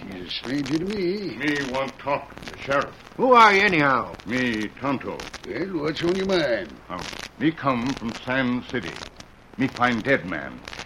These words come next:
Speaker 2: Him shot through back.
Speaker 1: Eh, what do you look like, Tonto?
Speaker 2: Him, him old feller. Uh, plenty beard, no hair on top of head.
Speaker 3: Sheriff,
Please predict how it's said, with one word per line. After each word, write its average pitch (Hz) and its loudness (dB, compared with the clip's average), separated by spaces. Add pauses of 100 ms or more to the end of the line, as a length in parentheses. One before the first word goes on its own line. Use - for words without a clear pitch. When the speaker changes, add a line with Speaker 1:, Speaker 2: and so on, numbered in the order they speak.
Speaker 2:
Him 131 2
shot - 0
through 123 -2
back. 123 2
Speaker 1:
Eh, - 8 (340)
what 175 0
do - 0
you - 4
look 196 6
like, 120 -2
Tonto? 101 -4
Speaker 2:
Him, 104 -2 (440)
him 110 -2
old 139 2
feller. 69 -10 (500)
Uh, 80 -10 (240)
plenty 151 2
beard, 107 -2 (580)
no 131 4
hair 113 2
on 71 -6
top - -2
of 92 -8
head. 98 -4
Speaker 3:
Sheriff, 127 4